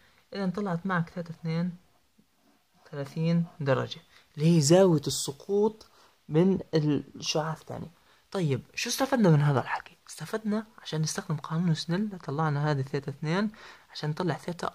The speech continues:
ثيتا ثلاث اللي هي بدنا إياها. فثيتا ثلاث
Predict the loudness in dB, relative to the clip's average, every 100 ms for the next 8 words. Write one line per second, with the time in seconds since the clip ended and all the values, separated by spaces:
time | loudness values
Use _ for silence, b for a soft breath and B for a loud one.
0 | -8 -6 -2 -2 -2 -4 -6 -10 -8 -2
1 | 2 4 8 8 8 4 0 -6 -16 B
2 | B _ -6 -6 -4 -2 0 0 -2